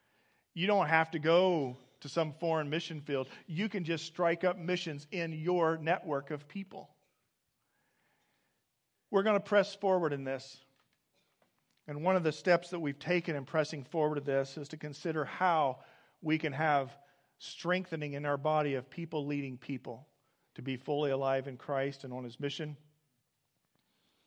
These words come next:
And we had the opportunity in this year's budget to carve out a small amount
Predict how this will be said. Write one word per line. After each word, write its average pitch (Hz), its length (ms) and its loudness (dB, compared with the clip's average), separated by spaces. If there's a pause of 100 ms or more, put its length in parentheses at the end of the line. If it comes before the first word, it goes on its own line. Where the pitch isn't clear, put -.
(100)
And 139 140 -10
we 143 100 0
had 160 200 4
the 170 100 4
opportunity 151 840 2
in 131 120 -4
this 143 200 -4
year's 147 200 -4
budget 139 460 2
to 147 80 -8
carve 151 380 0
out 151 260 -4 (1800)
a 147 100 2
small 202 480 2
amount 160 420 0